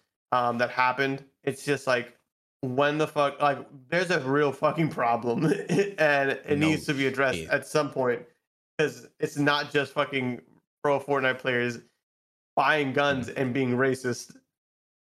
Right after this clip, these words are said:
Speaker 2: Yeah. Uh, <sighs> yeah, I don't, I don't wanna speak too much to the general, you know, recent event shit, because there's,
Speaker 1: Yeah.
Speaker 2: there, there's nothing, there's nothing more to be said than s-, fucking, fucking tragedy,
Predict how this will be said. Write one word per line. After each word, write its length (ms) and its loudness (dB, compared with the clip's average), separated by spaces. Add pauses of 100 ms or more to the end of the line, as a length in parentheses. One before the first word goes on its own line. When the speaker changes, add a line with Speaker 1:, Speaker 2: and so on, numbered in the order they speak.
Speaker 2:
Yeah. 360 -8 (600)
Uh, 380 0 (440)
<sighs> 60 -6 (1800)
yeah, 360 0 (100)
I 120 0
don't, 280 0
I 60 -2
don't 160 2
wanna 240 2
speak 440 -2
too 140 0
much 280 -2
to 80 -4
the 100 -4
general, 540 -2
you 120 -6
know, 60 -2
recent 380 -4
event 240 -4
shit, 300 -6
because 480 -6
there's, 640 -4
Speaker 1:
Yeah. 280 0
Speaker 2:
there, 300 -2
there's 260 0
nothing, 360 -2
there's 140 0
nothing 260 -2
more 180 -2
to 60 -6
be 100 -6
said 260 -4
than 320 -8 (680)
s-, 120 -6
fucking, 600 -6
fucking 420 -6
tragedy, 540 -6